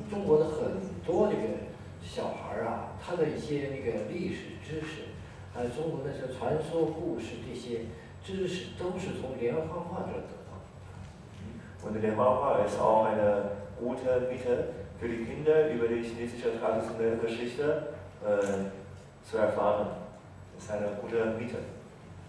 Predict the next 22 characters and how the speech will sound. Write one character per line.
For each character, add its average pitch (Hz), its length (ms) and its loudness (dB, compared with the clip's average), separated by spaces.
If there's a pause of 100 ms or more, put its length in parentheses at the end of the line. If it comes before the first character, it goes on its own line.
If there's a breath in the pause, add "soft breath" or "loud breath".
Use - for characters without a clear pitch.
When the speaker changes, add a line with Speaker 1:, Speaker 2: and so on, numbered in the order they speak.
(680 loud breath)
Speaker 1:
但 127 100 0
是 123 440 4
大 123 140 2
家 123 220 0
知 123 140 -2
道， - 340 0
那 113 80 -4
个 101 440 -4
中 127 240 -4
国 113 180 4
从 113 240 -2
六 - 220 4
十 107 160 -6
年 104 120 -6
代 98 140 -6
开 98 200 -6
始 92 240 -8 (200)
文 113 100 -2
化 - 160 -2
大 - 220 -4
革 - 140 -8
命， - 260 -4